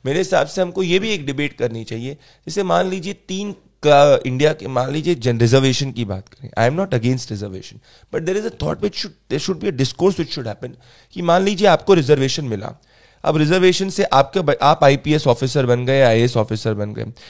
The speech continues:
आपके बेटे आईपीएस, आईएएस ऑफिसर बन गए, आपकी सेकंड जनरेशन आईएएस, थर्ड जनरेशन आईपीएस, आईएएस ऑफिसर बन गई,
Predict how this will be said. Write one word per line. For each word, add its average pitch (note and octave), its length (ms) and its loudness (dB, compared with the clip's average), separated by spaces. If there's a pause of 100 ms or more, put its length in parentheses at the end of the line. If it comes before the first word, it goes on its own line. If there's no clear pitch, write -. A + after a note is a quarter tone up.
(160)
आपके B2+ 280 2
बेटे C3 340 2
आईपीएस, C3+ 400 2
आईएएस A#2+ 300 2
ऑफिसर G#2+ 360 -2
बन G2+ 200 -4
गए, G#2 80 -2
आपकी A2+ 320 -4
सेकंड C#3+ 340 0
जनरेशन C3+ 480 -2
आईएएस, A#2 300 2
थर्ड A#2+ 400 2
जनरेशन A#2 380 -2
आईपीएस, A2 320 -2
आईएएस G#2+ 240 -2
ऑफिसर G#2+ 320 -8
बन G#2 180 -8
गई, G#2+ 140 -12